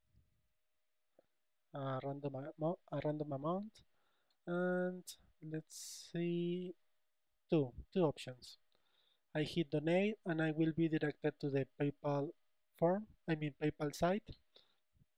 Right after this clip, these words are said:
So once I finish my donation,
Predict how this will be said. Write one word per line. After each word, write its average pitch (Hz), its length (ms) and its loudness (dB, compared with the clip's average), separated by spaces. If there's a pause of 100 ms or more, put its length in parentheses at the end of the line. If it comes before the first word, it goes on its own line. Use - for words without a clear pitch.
(1300)
So 160 260 6 (540)
once 180 380 2
I 190 480 4 (760)
finish 170 440 2
my 143 180 0
donation, 151 640 0